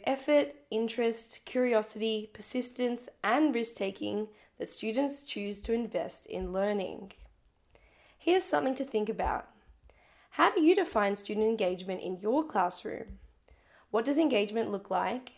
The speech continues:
and how will you know if you've succeeded in improving it? Are these goals shared with students? The final contribution I wanted to highlight today is a video contribution we published from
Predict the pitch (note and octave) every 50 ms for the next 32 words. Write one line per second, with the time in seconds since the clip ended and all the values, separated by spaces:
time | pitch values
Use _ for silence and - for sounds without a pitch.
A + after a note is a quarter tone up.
0 | _ _ _ - C4 B3+ B3 - C#4 C#4 D#4+ F4+ G#4+ A4 G#4+ G4 F4 D4 A3+ G#3+
1 | G#3+ A3 A3+ - A#3 A3+ - - D#4 D#4 - - - G3 F#3+ F#3 F#3 F#3 F3+ -
2 | - F3+ F3 F3 F3 F3 - - - B3 B3+ A#3+ A#3+ A3 F#3+ E3 - - - _
3 | _ _ - - _ _ - - _ _ _ _ _ - G#3 G3+ G#3 A3+ B3+ B3
4 | - B3+ B3+ C4 C4+ C4 - - G3 G3 G3+ G3 B3 B3 - - - F#3 F3+ G3+
5 | G#3 C4 D#4 D#4 D#4 - - - - _ _ _ _ _ _ _ _ _ _ _
6 | _ _ _ _ _ _ _ _ _ _ _ _ _ _ _ _ _ _ _ _
7 | _ _ - B3 - B3+ C4 D#4 G4 G#4 - - F#4+ F#4 F#4 D4+ B3+ B3+ A#3+ A#3+
8 | - A#3+ A3 G3+ F3+ F3+ F#3+ A3 B3 A#3+ D4+ C4 - G3+ G3 G3 G#3+ A3+ - -
9 | - A#3 G#3 F#3 F3 E3 - G3+ G#3+ A3 - - - - _ _ - A3+ C#4 C4+
10 | A3+ C4+ C4 D4+ E4+ F4+ F4 E4 - C#4+ C#4 C#4 C#4+ D4 G#3+ G#3+ G#3+ G#3+ - G#3+
11 | G#3+ A3 B3+ B3+ - G#3 F#3+ F#3 F#3+ F#3+ F#3 F3+ - - - - F3+ F3